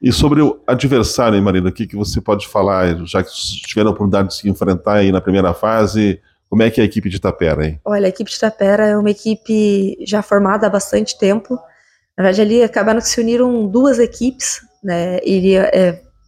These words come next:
Speaker 2: que é a equipe do Fenerbahçe e a equipe do União. São duas equipes já com história na região. São duas equipes fortes. Ano passado, ano passado, não, perdão, esse ano, é, a equipe do Fenerbahçe jogou o campeonato estadual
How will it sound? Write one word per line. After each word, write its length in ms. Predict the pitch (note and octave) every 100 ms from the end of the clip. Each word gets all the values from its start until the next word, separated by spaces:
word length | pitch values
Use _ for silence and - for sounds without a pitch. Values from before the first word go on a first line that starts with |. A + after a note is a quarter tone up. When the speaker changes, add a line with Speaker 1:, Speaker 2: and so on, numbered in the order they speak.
| A#2+
Speaker 2:
que 60 |
é 40 | G3
a 40 |
equipe 240 | F#3+ G#3 G3
do 80 |
Fenerbahçe 540 | - G3+ F#3+ F3+ G3 G#3+
e 0 |
a 40 |
equipe 260 | - G3 G3+
do 80 | G3
União. 340 | F#3+ F3+ G3+ - - - _
São 200 | - G3
duas 180 | A3+
equipes 360 | G#3+ G#3+ G3+ G#3
já 120 | G3+
com 160 | G3+ A3+
história 400 | A3+ - G#3+ A3+
na 100 | G#3+
região. 540 | G3+ G#3+ G#3+ F#3 A3+ - - - - -
São 120 | E3+
duas 180 | F#3 G3+
equipes 280 | G3 F3
fortes. 380 | - A#3 A#3 A#3
Ano 120 | F#3+
passado, 680 | G3 G3+ - G3 F#3+ G#3 G3+ -
ano 140 | F#3
passado, 220 | F#3+ G#3
não, 80 | G3
perdão, 200 | F#3+ F3
esse 220 | G3 -
ano, 240 | G3+ G#3 G3+
é, 320 | - G3+ F#3
a 60 |
equipe 260 | F3 G3 F#3
do 20 |
Fenerbahçe 520 | - F#3+ F#3 F#3+ G3
jogou 340 | F#3+ F3+ F#3 A3
o 60 |
campeonato 420 | A#3+ G#3+ G3 G3 -
estadual 560 | G3+ F#3+ F3 F#3+ G#3+